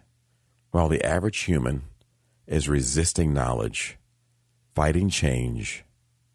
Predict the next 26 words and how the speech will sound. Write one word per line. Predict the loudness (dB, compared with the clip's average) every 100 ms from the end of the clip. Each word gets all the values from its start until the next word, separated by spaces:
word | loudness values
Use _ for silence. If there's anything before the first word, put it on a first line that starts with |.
| _ _ _
and | -2 0
losing | 0 0 0 -2 -2
ground | -2 -2 -2 -6 -10 -12 -6
every | -4 -4 -6 -14 _ _ _ -6
day. | -4 -2 -6 -12 _ _ _ _ _ _ _ _ _ _
The | 2
largest | 4 4 2 0
transfer | 2 2 2 -2
of | 0
wealth | 0 0 -2 -8 _ _ _ _ -6
in | 0
the | 0
history | 0 0 0 0
of |
this | 0 -2
planet | -4 -4 -6 -10 _ _ _ _ _
is | -4 -4
underway, | -2 -2 0 2 2 -2 -10 _ _ _ _
and | 0 0
is | 2
not | 2 2
just | 0 -2
about | -2 -2
the | -2
stock | -2 -2 -2
market. | -4 -6 -8